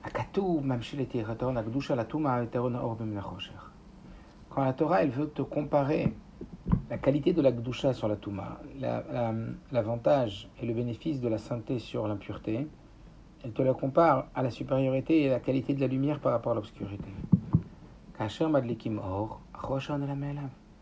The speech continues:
On voit bien qu'on est dans une pièce qui est complètement obscure. On allume une bougie.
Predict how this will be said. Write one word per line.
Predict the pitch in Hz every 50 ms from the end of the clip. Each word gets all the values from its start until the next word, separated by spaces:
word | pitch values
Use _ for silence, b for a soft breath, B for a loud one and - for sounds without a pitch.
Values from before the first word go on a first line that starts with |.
| - - - - - - - - - - - - - - - - - - -
On | 107
voit | 104 127
bien | 135 143 170 170 151
qu'on | - 117 117 131
est | 135
dans | 131 120
une | 110 120 117
pièce | 110 - 139 139 139 -
qui | - 117
est | 107 -
complètement | - 139 131 - 131 120 - 135 127
obscure. | 123 - - - - - 120 110 - - - - - - - - - - - - - - - - - - - - - - - - - -
On | 131 113
allume | 110 120 143 156 143
une | 131 113 107
bougie. | 107 107 98 95 98 95